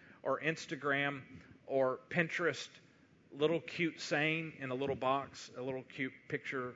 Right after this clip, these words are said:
or phrase or a phrase attached to a picture. And p-, I, that's not the encouragement I want you to give them. If you're going to encourage them, you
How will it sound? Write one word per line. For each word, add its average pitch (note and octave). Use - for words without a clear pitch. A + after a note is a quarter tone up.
or A#2
phrase A#2+
or A2+
a A#2+
phrase B2
attached A#2
to B2+
a A2
picture. A#2+
And A2
p-, C3
I, C3
that's D3+
not E3+
the C#3+
encouragement C3
I A#2
want A2+
you A#2+
to G#2
give A2
them. F#2+
If B2+
you're G#3+
going A#3+
to G#3+
encourage F3+
them, C3
you A3+